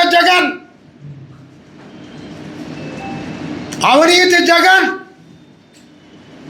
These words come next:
మాట్లాడు. బాలకృష్ణ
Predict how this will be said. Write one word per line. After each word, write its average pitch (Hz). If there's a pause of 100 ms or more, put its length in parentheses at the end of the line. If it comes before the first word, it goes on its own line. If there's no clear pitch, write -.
(180)
మాట్లాడు. 185 (2500)
బాలకృష్ణ 311